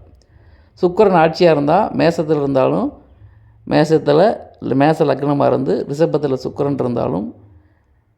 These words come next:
கன்னி லக்னமாக இருந்து துலாத்தில் சுக்கிரன் இருந்தாலும், இது லக்னத்துக்கு ரெண்டாம் இடத்துல சுக்கிரன் ஆட்சியா இருக்கு. அதனால இவர்களுக்கும் தனவரவு, பணவரவு நன்றாக இருக்கும் அப்படின்னு சொல்லிக்கலாம். சிம்ம லக்னமா இருந்து ரெண்டாம் இடத்துல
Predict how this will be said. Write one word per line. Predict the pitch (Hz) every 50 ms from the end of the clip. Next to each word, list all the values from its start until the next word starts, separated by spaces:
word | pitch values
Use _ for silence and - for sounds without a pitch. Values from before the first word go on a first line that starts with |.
| _ _ _ _ -
கன்னி | 151 156 185 202 190
லக்னமாக | 170 156 147 156 156 156 156 147 139 135 127
இருந்து | 127 131 135 135 165 175
துலாத்தில் | 151 131 131 139 147 160 156 151 151 139 135
சுக்கிரன் | 143 127 - 139 131 131
இருந்தாலும், | 123 123 123 123 120 117 117 139 170 226 233
இது | - 139 139 139
லக்னத்துக்கு | 135 127 131 143 147 151 143 151 139 139 123
ரெண்டாம் | 123 123 127 135 135 135 127
இடத்துல | 123 - - - - 170
சுக்கிரன் | 165 - - 143 - - 131 - -
ஆட்சியா | 131 127 127 127 - - 131 123
இருக்கு. | 117 - - - 165 190 -
அதனால | - 131 131 131 127 139 165 -
இவர்களுக்கும் | 120 123 139 156 170 170 165 156 143 - - 160 175 175
தனவரவு, | 147 135 131 139 147 143 139 135 131 131 135 135 -
பணவரவு | 120 123 123 123 123 120 120 120 135
நன்றாக | 147 135 120 117 117 123 123 123 120 120
இருக்கும் | 120 113 - - - - - - - - - - - _ _ _ _ - - -
அப்படின்னு | 117 120 123 120 123 127 127
சொல்லிக்கலாம். | - 123 120 - - - - - - - - _ _ _ _ - - - _
சிம்ம | _ - 208 214 226 226 214
லக்னமா | 190 175 156 170 165 170 165 160 151
இருந்து | 147 147 147 143 143
ரெண்டாம் | 139 139 139 151 156 151 151
இடத்துல | 143 135 139 131 127